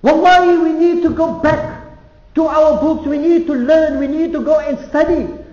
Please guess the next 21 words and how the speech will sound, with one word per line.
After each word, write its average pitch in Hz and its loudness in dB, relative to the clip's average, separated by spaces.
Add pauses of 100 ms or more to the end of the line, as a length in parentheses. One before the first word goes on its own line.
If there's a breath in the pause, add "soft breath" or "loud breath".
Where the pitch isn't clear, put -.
(140)
We 277 -2
need 330 2
to 294 -4
become 302 -2
prior-, 294 0
prioritized. 294 -2
We 269 -6
ne-, 294 -4
need 320 -6
to 285 -10
start 320 -2
to 294 -10
educate 320 -6
our 269 -4
families, 311 -2
our 269 -6
children, 320 -2 (200)
of, 240 -2
of 254 -2
the 254 -4
significance 294 -4